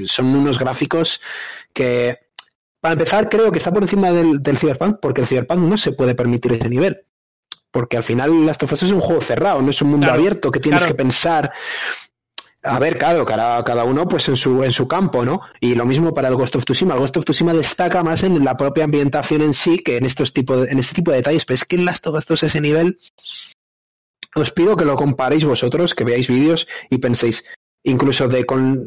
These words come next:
Speaker 1: Ghost of Tsushima con los mejores gráficos y el Last of Us dos con,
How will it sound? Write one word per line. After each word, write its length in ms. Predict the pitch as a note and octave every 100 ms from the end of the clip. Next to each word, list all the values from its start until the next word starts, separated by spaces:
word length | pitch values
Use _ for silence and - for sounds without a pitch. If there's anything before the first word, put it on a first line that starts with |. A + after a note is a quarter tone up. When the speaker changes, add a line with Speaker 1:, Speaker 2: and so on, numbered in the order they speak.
| D3+
Speaker 1:
Ghost 220 | D3+ D#3+
of 60 | F#3
Tsushima 320 | E3 - B2+
con 100 | B2+
los 80 | B2
mejores 300 | - C#3+ C#3
gráficos 480 | B2 A2 B2 A2+ -
y 160 | C3+ B2+
el 80 |
Last 220 | A#2+ - -
of 80 |
Us 80 | C#3+
dos 180 | B2 A2+
con, 300 | B2 A#2 A#2+